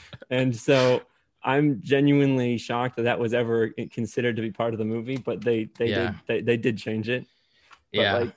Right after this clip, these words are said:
Speaker 1: that was, <laughs> this is a kid's movie. I don't know why that's there.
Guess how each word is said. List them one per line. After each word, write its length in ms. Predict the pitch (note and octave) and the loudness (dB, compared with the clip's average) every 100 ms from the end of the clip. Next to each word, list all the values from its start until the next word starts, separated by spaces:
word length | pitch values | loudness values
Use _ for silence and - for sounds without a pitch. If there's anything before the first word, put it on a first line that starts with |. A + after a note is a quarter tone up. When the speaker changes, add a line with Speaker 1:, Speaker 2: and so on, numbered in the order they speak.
| - | -4
Speaker 1:
that 120 | C#3+ | -2
was, 160 | C3+ A#2 | -2 -4
<laughs> 160 | G2+ G2+ | -4 -4
this 720 | C#3+ B2+ - - - - C#3+ | -4 -6 -10 -16 -16 -10 -8
is 60 | A2 | -6
a 80 | |
kid's 280 | A2 D3 B2 | -4 -4 -4
movie. 320 | A2+ A2 G#2 | -2 -4 -4
I 40 | A2 | -4
don't 140 | C#3+ B2+ | -4 -2
know 80 | A#2 | -2
why 180 | A#2 | -2
that's 220 | A#2 A2 - | -2 -4 -4
there. 440 | B2 A2+ G#2+ - | -2 -2 -4 -10